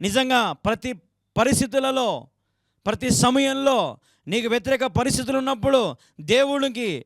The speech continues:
నువ్వు ఇష్టడుగా ఉన్నట్లయితే దేవుడు ఖచ్చితంగా నీ పరిస్థితిని, నీ స్థితిని తారుమారు చేస్తాడు. హల్లెలూయా.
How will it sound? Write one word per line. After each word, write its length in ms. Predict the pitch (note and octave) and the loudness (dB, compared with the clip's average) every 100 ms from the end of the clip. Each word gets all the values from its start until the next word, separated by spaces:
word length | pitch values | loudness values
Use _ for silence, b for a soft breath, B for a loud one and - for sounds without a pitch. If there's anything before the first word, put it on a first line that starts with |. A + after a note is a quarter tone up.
| _ D3 | _ -4
నువ్వు 140 | A3 | -2
ఇష్టడుగా 480 | - - D4 D4 D4 | 2 2 4 4 4
ఉన్నట్లయితే 760 | C#4+ C#4+ B3+ A3+ F#3 F#3 C#3 b b D3+ | 2 -4 -4 -4 -4 -8 -8 b b -2
దేవుడు 420 | D3 A#3+ C4 C4 | 4 4 4 -2
ఖచ్చితంగా 600 | - - C4+ C4 B3+ B3+ | -4 -4 -2 -4 -2 -2
నీ 140 | A#3+ | -2
పరిస్థితిని, 680 | A#3+ A#3+ A3+ D3 A3 A#3 A#3 | 0 0 0 -2 -4 -4 -4
నీ 160 | A3 G#3 | -2 -2
స్థితిని 600 | - A#3 B3+ G#3+ G3+ G3+ B B - | -2 -4 -2 0 0 -2 B B 2
తారుమారు 640 | G3 A3+ A#3+ A#3+ A#3 A#3 | 4 4 0 0 -2 -2
చేస్తాడు. 520 | G#3+ G3+ - G#3 F#3+ | 0 0 0 0 0
హల్లెలూయా. 1000 | F3+ G#3+ C4 C4 C4+ C4+ C4+ C4 A3+ | 2 2 2 0 -2 0 0 0 -2